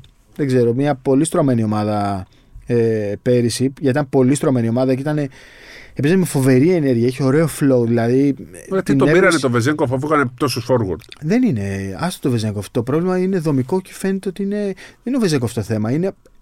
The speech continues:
Speaker 1: έξι εφτά άτομα σε αυτή την ομάδα πλέον. Δεν ξέρει πώς να τα χρησιμοποιήσει αυτά τα έξι εφτά άτομα. Δεν ξέρει πώς να χρησιμοποιήσει τον Barnes,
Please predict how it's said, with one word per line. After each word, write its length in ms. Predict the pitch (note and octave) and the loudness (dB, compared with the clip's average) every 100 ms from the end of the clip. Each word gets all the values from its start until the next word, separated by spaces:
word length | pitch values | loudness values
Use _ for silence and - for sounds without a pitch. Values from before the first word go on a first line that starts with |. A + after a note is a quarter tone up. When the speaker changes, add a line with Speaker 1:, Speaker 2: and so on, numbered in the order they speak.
| _ - | _ -2
Speaker 1:
έξι 320 | E3+ - F#3 | -2 -2 -4
εφτά 240 | - E3+ | -2 -2
άτομα 260 | F3+ D#3+ A2+ | 0 -2 -4
σε 100 | G#2+ | -6
αυτή 120 | - | -10
την 120 | - A2 | -8 -6
ομάδα 260 | G#2 G2+ | -4 -4
πλέον. 360 | G2+ G#2+ G#2 A#2+ _ _ _ _ _ _ - | -4 -6 -6 -10 _ _ _ _ _ _ -8
Δεν 120 | D3+ D3 | -2 0
ξέρει 160 | E3 | 0
πώς 140 | E3+ E3 | 0 -2
να 60 | |
τα 60 | E3+ | -4
χρησιμοποιήσει 520 | D3 C#3+ B2+ B2 - - - - - - | -4 -4 -2 -2 -4 -12 -20 -20 -18 -10
αυτά 220 | B2 C3 | -6 -2
τα 100 | B2+ | 0
έξι 160 | A#2+ | 0
εφτά 200 | C3 C3 | -2 0
άτομα. 240 | A#2+ A2+ B2 | 0 0 -2
Δεν 100 | D3+ | -2
ξέρει 160 | D#3+ | -2
πώς 140 | D#3+ D#3+ | -2 -2
να 60 | D#3+ | -4
χρησιμοποιήσει 480 | - C#3+ C3 E3 | -4 -4 -2 -2
τον 140 | D#3+ C#3+ | -2 2
Barnes, 340 | D3 D#3 D#3+ | 4 4 0